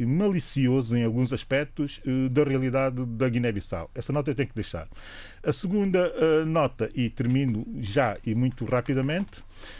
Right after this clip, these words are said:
que tem que ver com, eh, as questões, eh, internas. A partir desta visita, vai ser interessante perceber que discurso interno terá o P I G C. O P I G C é um país, é um, é um partido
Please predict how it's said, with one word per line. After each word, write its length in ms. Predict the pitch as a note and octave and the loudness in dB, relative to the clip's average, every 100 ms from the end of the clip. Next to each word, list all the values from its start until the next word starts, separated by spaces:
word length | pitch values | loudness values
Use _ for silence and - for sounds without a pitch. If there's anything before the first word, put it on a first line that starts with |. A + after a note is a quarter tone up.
| - | -14
que 60 | - | -6
tem 160 | - G3 | -2 -2
que 120 | E3 | 0
ver 260 | E3 G3 | 0 0
com, 380 | F#3+ G3 G3+ G3+ - | 0 0 0 0 0
eh, 500 | F#3 F#3 F#3+ F3 - | 0 0 -2 -2 -2
as 100 | - | -4
questões, 460 | - F#3 F#3 - | -2 0 0 -2
eh, 360 | - F#3 F#3+ F3+ | -2 0 2 0
internas. 640 | G3 G3 F3 C#3 B2+ - - | 0 2 2 2 0 -4 0
A 100 | A3+ | 0
partir 640 | - F#3+ D#3 - B3 F#3 - - | 2 0 0 2 4 4 -2 -4
desta 340 | A#2 C3 C#3 | -2 0 0
visita, 640 | A2 F#2 F2+ G2 - E2+ - - - - - - - - - | -2 -4 -4 -4 -6 -10 -10 -14 -16 -16 -16 -16 -16 -16 -10
vai 260 | A#2+ F3+ | 0 0
ser 260 | - C#3+ B2+ | 4 2 0
interessante 800 | G3 F#3+ - F3 - G3+ G#3+ - | -2 -2 0 -2 0 0 0 -2
perceber 580 | - - - A#2+ C3 D3+ - | -6 -6 -4 0 2 0 -4
que 100 | - | -4
discurso 1080 | F3+ D#3 D3 - - G3 G3 - - - A3 - - - - | -2 -2 -4 -8 -4 0 2 2 -2 -2 -4 -6 -16 -12 0
interno 680 | D#3+ C#3 D#3+ D#3 D#3+ F3 E3 | 0 2 4 4 2 -4 -2
terá 360 | - D3+ D3+ D#3+ - | 2 4 2 0 -4
o 80 | |
P 200 | C3+ D3+ | 2 4
I 40 | D3+ | 4
G 160 | C#3+ | 0
C. 260 | D3+ C#3 F#2 - - - - - - - | -2 -4 -6 -12 -18 -18 -18 -18 -20 -16
O 60 | - | -4
P 100 | A3 | 0
I 40 | |
G 80 | F3 | 0
C 140 | - D#3 | 2 2
é 40 | |
um 20 | |
país, 320 | B2+ B2 G#2 - | 4 0 0 0
é 80 | C#3+ | 0
um, 100 | D3+ | 2
é 80 | F3 | 2
um 40 | D3 | 0
partido 340 | D#3 A#2+ A2 | 0 0 -2